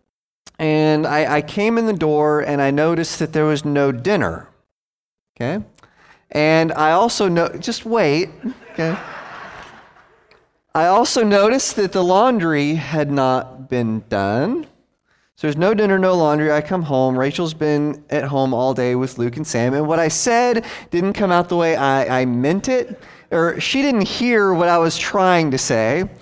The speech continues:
Uh, I said something along the lines of, "Well, honey, what did you do all day?"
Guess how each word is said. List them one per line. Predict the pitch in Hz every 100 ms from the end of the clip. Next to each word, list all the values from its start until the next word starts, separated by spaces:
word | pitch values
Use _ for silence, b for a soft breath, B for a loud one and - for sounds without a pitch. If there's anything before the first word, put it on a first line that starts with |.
| B B B -
Uh, | 170 170
I | - 185
said | - 254 240
something | 226 220 214
along | 202 180 180
the | 170
lines | 156 147 151
of, | 160 151
"Well, | 147 160 160 -
honey, | 165 175 254 254
what | 180 170 220
did | 208
you | 247 220
do | 359 370
all | 117 104
day?" | 95 95 - 151